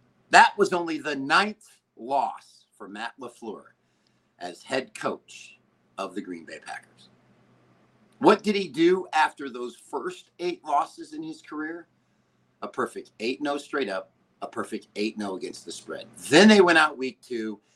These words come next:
and won and covered against the Bears to get it to nine and oh straight up and against the spread. Well, here we go again. They blow the two touchdown lead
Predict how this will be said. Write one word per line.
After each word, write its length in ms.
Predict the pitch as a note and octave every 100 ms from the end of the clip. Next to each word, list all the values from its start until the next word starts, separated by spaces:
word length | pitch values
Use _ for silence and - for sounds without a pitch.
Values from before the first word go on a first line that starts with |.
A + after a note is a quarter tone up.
| _
and 200 | E2+ E2
won 200 | F2 A#2+
and 120 | B2
covered 280 | A2 A#2+ A2
against 240 | G#2+ A2 -
the 80 |
Bears 400 | - F#2 F2 E2 _ _ -
to 100 | A#2+
get 160 | C#3+
it 100 | E3+
to 100 | E3+
nine 300 | D#3+ C3+ A2+
and 100 | F#2
oh 140 | D#2+ _ _ _
straight 360 | - - G#2+ -
up 120 | - _ _ -
and 80 | F#2
against 240 | - -
the 60 | -
spread. 300 | - - _ _ _ _ _ - _
Well, 180 | G#2+ A2
here 480 | G#2+ B2 C3+ E3 F3
we 240 | E3 E3+
go 600 | D3 B2 B2 B2 B2 A#2+
again. 600 | B2 - A#2+ G#2 D#2+ C#2 C#2+
They 140 | G#2
blow 300 | G2 A2 A2
the 140 | G#2 G2+
two 320 | - G3 G3+
touchdown 840 | - F3 E3+ - D#3 D#3+ D#3 C#3+
lead 440 | C3+ C#3 C#3 C#3